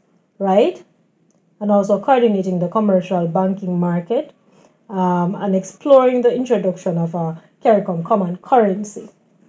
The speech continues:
Okay? Last but not least, economic policy measures.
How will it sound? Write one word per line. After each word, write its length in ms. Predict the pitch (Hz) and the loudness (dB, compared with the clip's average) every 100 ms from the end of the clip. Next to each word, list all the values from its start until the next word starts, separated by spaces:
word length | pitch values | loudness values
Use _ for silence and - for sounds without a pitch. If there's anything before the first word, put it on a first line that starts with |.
| _ _ - | _ _ -10
Okay? 480 | 190 175 269 403 427 _ _ _ _ _ _ _ _ _ _ _ _ _ _ _ _ _ _ _ _ _ _ _ _ _ _ | -8 -2 -2 -2 -6 _ _ _ _ _ _ _ _ _ _ _ _ _ _ _ _ _ _ _ _ _ _ _ _ _ _
Last 340 | 196 190 208 - | -2 0 0 0
but 160 | 226 | 0
not 220 | 247 214 | 0 0
least, 540 | 247 320 415 - - - _ _ - | 0 0 0 -4 -14 -20 _ _ -8
economic 640 | 247 254 240 226 220 220 | -4 0 2 2 2 -2
policy 440 | - 233 202 202 | 0 0 2 0
measures. 840 | 180 190 226 - - 101 - - | 0 2 2 0 -6 -12 -16 -20